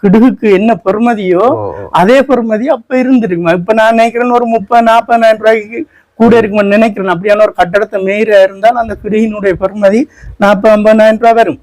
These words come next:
Speaker 2: ஆஹா.
Speaker 1: அஹ், நாங்களும் இழந்த குளத்து ஸ்கூல்ல தற்காலிகமா மேயும் போது கிட்டத்தட்ட அந்த அளவுக்கு கிட்ட தான் அந்த கிடுகை வாங்கி மேய்-, மேய்ஞ்சினாங்க.
Speaker 2: ஆஹா.
Speaker 1: அது அதே மாதிரி அந்த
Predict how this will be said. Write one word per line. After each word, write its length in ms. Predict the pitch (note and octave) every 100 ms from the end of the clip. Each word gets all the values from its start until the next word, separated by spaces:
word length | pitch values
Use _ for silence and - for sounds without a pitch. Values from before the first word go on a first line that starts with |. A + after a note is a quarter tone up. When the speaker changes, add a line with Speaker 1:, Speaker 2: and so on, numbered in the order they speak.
| _
Speaker 2:
ஆஹா. 360 | A2+ - - E3+
Speaker 1:
அஹ், 300 | D#3+ D3+ D3+
நாங்களும் 420 | E3+ G3 G#3 A3+
இழந்த 320 | G3+ G3 G#3
குளத்து 360 | G#3 G#3+ G#3 G3
ஸ்கூல்ல 360 | - A3+ G#3+ G3
தற்காலிகமா 640 | F3+ F3 G#3+ G#3+ G#3+ G3+
மேயும் 340 | G3 G#3 G#3+
போது 320 | G3 G3+ G#3+ A#3+
கிட்டத்தட்ட 460 | G3+ G3 G#3 G#3
அந்த 240 | G3+ G#3+ G#3+
அளவுக்கு 300 | G#3+ G3 F#3
கிட்ட 100 | F#3+
தான் 180 | A3+
அந்த 200 | A#3+ G#3+
கிடுகை 340 | G3 G3+ A3 A3
வாங்கி 300 | G#3 G#3 A3+
மேய்-, 340 | A3 B3 B3 - _ - _
மேய்ஞ்சினாங்க. 480 | G3+ A#3+ G#3 D#3 C#3+ -
Speaker 2:
ஆஹா. 300 | G#2+ - -
Speaker 1:
அது 580 | - F3 F#3+ G#3+ F#3+ B3 _
அதே 320 | - E3 B3
மாதிரி 360 | B3 A3 G3+ A#3
அந்த 680 | B3+ F#3 G#3 G#3 F3+ D#3